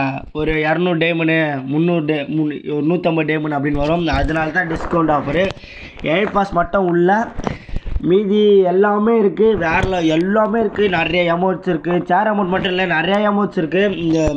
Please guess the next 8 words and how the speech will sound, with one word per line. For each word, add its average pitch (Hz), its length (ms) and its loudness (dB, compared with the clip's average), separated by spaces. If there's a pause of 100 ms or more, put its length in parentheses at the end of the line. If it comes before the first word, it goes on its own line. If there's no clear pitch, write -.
video 185 260 2
வந்து 180 260 0
உங்க 156 240 -2
ஃப்ரெண்ட்ஸ்க்கு 151 360 -6
எல்லாத்துக்கும் 170 420 -2
share 165 200 0
பண்ணி 156 160 -2
விடுங்க. 165 380 -2